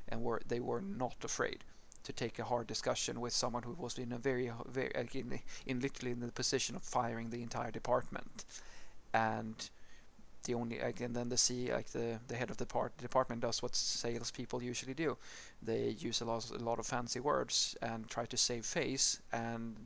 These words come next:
it sounds good to the people who don't know what the, what that person is talking about, but the entire engineering department and all the P Os, they understood that the senior was correct.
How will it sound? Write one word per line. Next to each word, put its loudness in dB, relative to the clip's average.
it -2
sounds 6
good 0
to -4
the -2
people -4
who -2
don't -2
know 0
what 0
the, -2
what -2
that 2
person -2
is -2
talking 0
about, 0
but 2
the 0
entire 2
engineering -2
department -2
and 0
all 2
the -2
P -2
Os, 2
they 0
understood 2
that -2
the -2
senior 0
was 0
correct. 0